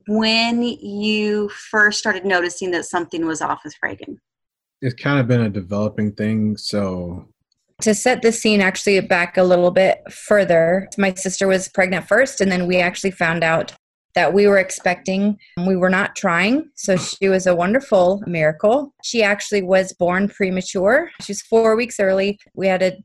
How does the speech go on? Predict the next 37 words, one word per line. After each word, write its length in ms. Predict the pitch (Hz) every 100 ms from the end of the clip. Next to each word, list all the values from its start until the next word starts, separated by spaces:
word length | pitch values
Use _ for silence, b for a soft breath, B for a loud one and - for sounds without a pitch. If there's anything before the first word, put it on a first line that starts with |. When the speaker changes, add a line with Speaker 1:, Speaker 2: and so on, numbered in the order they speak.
| -
Speaker 3:
difficult 480 | 196 208 220 196
pregnancy 580 | - 196 208 220 226 254
and 140 | 269 214
then 140 | 175
a 140 | 170 165
difficult 840 | - 185 185 - 196 190 180 -
labor 380 | - 175 175 180
and 160 | 180
delivery 440 | 170 160 170 190 196
as 160 | 165
well. 380 | 165 165 214 294 - B B B B
So 240 | - 220
we 180 | 202 208
were 160 | 196 202
told 480 | - 285 185 107 - -
that 400 | 202 180 175 -
since 360 | - 208 196
she 140 | - 190
was 300 | 170 185 180
premature, 640 | - 196 180 180 190 208 302
she 220 | - 196
would 220 | 170 170
be 140 | 180
a 100 | 180
little 240 | 175 165 170
bit 180 | 185 -
behind 640 | 208 226 277 196 185 202 _ _
starting 480 | - - 180 180 185
out, 320 | 170 240 - -
but 140 | 175
we 100 | 196
also 300 | 180 180 196
didn't 300 | 185 180 165
know 160 | 175 170
where 200 | 175 175
that 280 | 170 156
would 280 | 135 165 151